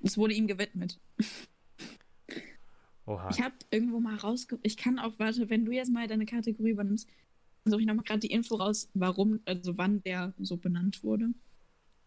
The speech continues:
Speaker 2: Okay, ich mach mal den
Speaker 1: Aber
Speaker 2: ersten
Speaker 1: dann würde ich jetzt erstmal weitergeben
Speaker 2: Genau.
Speaker 1: an die zurück ins Land der Geisteskranken und Geisteskrankinnen.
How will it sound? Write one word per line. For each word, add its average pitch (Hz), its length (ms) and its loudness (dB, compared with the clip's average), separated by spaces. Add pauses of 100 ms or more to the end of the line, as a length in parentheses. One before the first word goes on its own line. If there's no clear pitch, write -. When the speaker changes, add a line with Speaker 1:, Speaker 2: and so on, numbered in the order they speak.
(140)
Speaker 2:
Okay, 113 260 -6
ich 107 80 -4
mach 127 120 0
mal 135 60 0
den 117 160 -4
Speaker 1:
Aber 180 100 2
Speaker 2:
ersten 180 160 2
Speaker 1:
dann 202 200 4
würde 285 160 0
ich 269 100 -6
jetzt 247 200 -2
erstmal 220 460 0 (440)
weitergeben 196 680 2
Speaker 2:
Genau. 185 180 -4
Speaker 1:
an 190 200 4
die 190 320 2 (760)
zurück 226 260 2
ins 233 200 2
Land 214 240 0
der 202 100 -2
Geisteskranken 208 880 -2 (580)
und 196 140 4
Geisteskrankinnen. 214 1000 0